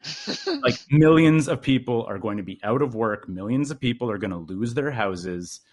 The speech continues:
Speaker 2: Like, like, I understand what we did, and I understand that it was gonna happen whether we did this or not. Like, there was nothing we could do to stop this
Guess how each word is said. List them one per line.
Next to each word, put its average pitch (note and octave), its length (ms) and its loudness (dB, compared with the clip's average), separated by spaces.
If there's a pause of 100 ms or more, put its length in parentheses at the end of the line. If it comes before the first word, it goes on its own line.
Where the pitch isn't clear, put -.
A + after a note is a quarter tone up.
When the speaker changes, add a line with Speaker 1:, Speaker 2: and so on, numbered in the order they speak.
(360)
Speaker 2:
Like, G2 400 -2 (400)
like, G2 220 -2
I F#2+ 160 2
understand C#3 580 4
what E3 100 2
we E3+ 120 0
did, B2+ 500 2
and G#2+ 120 -2
I A2 100 -2
understand C3 480 2
that B2 60 2
it A#2+ 60 -6
was G2+ 120 -8
gonna C#3 180 4
happen D3+ 340 2
whether A2 220 2
we A#2 180 2
did E3+ 200 0
this F3 180 0
or C3+ 80 4
not. A2+ 340 0
Like, G#2+ 160 -4
there C3 80 0
was A#2+ 140 0
nothing C#3 340 0
we F3 140 -2
could C#3 180 -2
do A2 160 -4
to F#2+ 80 -10
stop - 380 -4
this - 360 -10